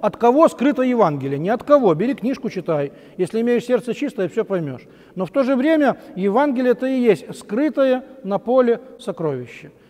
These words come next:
И только малое число людей совершают подвиг, продают всё, что есть, покупают этот маленький кусок земли и потом раскапывают ночью на нём сокровище и бесконечно, сказочно, чудесно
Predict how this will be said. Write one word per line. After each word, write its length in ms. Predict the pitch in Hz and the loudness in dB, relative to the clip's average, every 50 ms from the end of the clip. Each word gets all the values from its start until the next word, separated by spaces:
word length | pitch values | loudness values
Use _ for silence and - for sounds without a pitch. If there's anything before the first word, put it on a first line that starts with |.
| _ | _
И 60 | - 180 | -8 -6
только 320 | - 247 262 226 - 269 | -2 -2 -2 0 0 0
малое 460 | 262 254 269 302 311 302 294 277 277 | 2 2 2 4 4 6 6 6 4
число 320 | 269 277 262 254 269 285 277 | 4 0 -4 -4 -2 -2 0
людей 360 | 262 240 185 208 214 208 202 | 0 0 0 2 2 2 2
совершают 560 | 208 208 196 202 190 - 247 262 262 247 - | 0 -2 -4 -4 -2 0 2 2 2 0 0
подвиг, 400 | - 214 208 190 175 175 170 - - - - - - | 2 4 4 4 4 0 -4 -6 -8 -20 -20 -10 -4
продают 440 | - 202 202 220 240 254 254 208 - | -2 0 2 4 4 2 2 -2 -2
всё, 160 | - 233 - | -2 -2 -2
что 140 | - - 196 | -2 -2 -2
есть, 340 | 190 196 220 269 254 - | 0 0 0 0 -2 -2
покупают 420 | - 208 - 208 190 220 220 214 196 | -6 -6 -4 -4 0 4 4 4 4
этот 160 | 202 185 170 | 4 0 0
маленький 380 | 190 202 202 196 196 180 - - | 0 2 2 2 2 0 -4 -6
кусок 240 | 156 175 190 165 | -4 -4 -2 -2
земли 360 | 170 185 190 208 247 285 302 - - - - - - - | 0 0 0 2 2 2 2 0 -4 -20 -20 -18 -12 -8
и 80 | 180 | -6
потом 300 | 175 - 202 175 208 190 | -2 -2 0 0 2 2
раскапывают 640 | 185 - - - 202 196 180 - 180 170 170 165 - | 2 0 0 2 4 4 4 4 4 2 2 2 2
ночью 320 | 175 180 175 156 - 170 | 0 0 0 0 -2 -4
на 40 | 165 | -4
нём 140 | 160 156 147 | -4 -4 -6
сокровище 640 | - 165 - - 220 269 277 254 233 - - 233 226 - - - - - - - - _ | -6 -6 -2 2 2 4 4 2 -2 -4 -6 -8 -8 -10 -14 -20 -20 -20 -20 -20 -20 _
и 120 | - 226 214 | -8 -6 -6
бесконечно, 1300 | 170 147 160 165 156 147 135 127 131 135 233 240 - - 220 220 220 240 247 233 233 - 165 151 131 147 | -6 -6 -10 -14 -18 -16 -14 -12 -6 -2 -2 -2 -2 0 -2 -2 0 0 -2 -2 -4 -6 -10 -10 -10 -12
сказочно, 600 | - - - 240 240 202 170 156 - - 151 131 | -16 -10 -4 -2 -2 -2 -2 -4 -8 -8 -12 -12
чудесно 500 | - - 190 180 185 220 196 - 175 143 | -12 -10 -10 -6 -4 -4 -4 -4 -8 -14